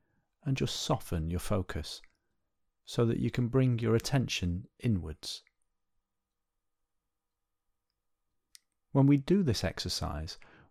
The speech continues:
we're not trying to change anything or to achieve any particular state,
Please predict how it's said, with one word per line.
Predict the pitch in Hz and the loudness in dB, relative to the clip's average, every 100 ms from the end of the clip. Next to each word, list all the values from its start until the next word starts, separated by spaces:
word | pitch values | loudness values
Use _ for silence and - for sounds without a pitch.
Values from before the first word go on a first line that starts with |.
| - | -2
we're | 113 | 2
not | 117 131 - | 4 2 -2
trying | - 120 120 113 | -2 2 4 2
to | - 110 | 0 -6
change | - - 165 147 95 | -4 -2 2 2 2
anything | 80 76 - 85 113 - - _ _ - | 0 -4 -4 -2 -2 -4 -16 _ _ -2
or | 110 | 0
to | - 117 | 2 2
achieve | 117 - 113 110 | 2 2 4 4
any | 104 101 | 4 4
particular | - 101 - 90 87 | 2 -4 -4 -4 -4
state, | - 127 90 - | -2 -2 -4 -8